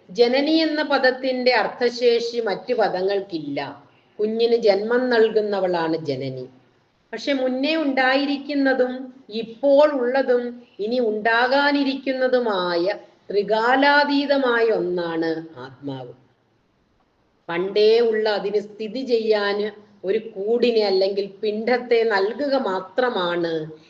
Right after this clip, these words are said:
ജനനിക്ക് കരണീയമായിട്ട്. ആ പിണ്ഡത്തിനകത്ത് നിറഞ്ഞിരിക്കുന്ന ചൈതന്യം ഇവിടെ പണ്ടേ ഉള്ളത് തന്നെയാണ്. എത്ര പിണ്ഡങ്ങൾ ജനിച്ച് പരിണമിച്ച് നശിച്ചു പോയാലും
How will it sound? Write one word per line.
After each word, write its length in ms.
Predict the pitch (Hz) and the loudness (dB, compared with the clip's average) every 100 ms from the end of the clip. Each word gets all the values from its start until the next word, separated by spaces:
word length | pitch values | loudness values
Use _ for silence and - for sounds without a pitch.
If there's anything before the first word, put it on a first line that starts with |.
| - | -20
ജനനിക്ക് 680 | 151 180 180 214 240 240 240 | -4 0 2 0 -2 -4 -2
കരണീയമായിട്ട്. 800 | 180 147 156 156 156 147 139 135 | 0 0 0 -2 -2 -4 -6 -8
ആ 240 | 156 208 - | -8 -8 -4
പിണ്ഡത്തിനകത്ത് 1120 | 233 233 240 269 - 285 247 220 240 - 254 | -6 -2 -2 -2 -2 0 0 2 -2 -2 -2
നിറഞ്ഞിരിക്കുന്ന 920 | 220 220 247 262 240 - 240 226 233 - - _ | 0 0 -2 -4 -4 -2 -2 -2 -8 -10 -20 _
ചൈതന്യം 960 | - 190 196 269 320 226 196 175 175 170 - _ - | 0 2 2 2 2 4 2 0 -2 -8 -14 _ -10
ഇവിടെ 360 | 160 170 175 - | -6 -4 -4 -6
പണ്ടേ 680 | 147 151 170 180 185 185 196 | -6 -4 -2 0 0 2 0
ഉള്ളത് 520 | 160 147 151 151 143 | 0 -4 -4 -4 -4
തന്നെയാണ്. 420 | 135 135 123 117 - _ - | -6 -6 -10 -18 -20 _ -2
എത്ര 400 | 208 208 - 294 | -2 -2 0 2
പിണ്ഡങ്ങൾ 600 | 294 247 240 247 247 240 | 4 2 2 2 4 4
ജനിച്ച് 680 | 233 190 202 208 226 226 240 | 2 2 0 0 -2 -2 0
പരിണമിച്ച് 800 | 226 208 185 202 214 220 214 214 | 2 2 0 0 -2 -2 -4 -4
നശിച്ചു 480 | 208 165 196 - 240 | -4 -4 -8 -10 -6
പോയാലും 720 | 185 147 147 151 151 147 | -4 -2 -2 -4 -6 -10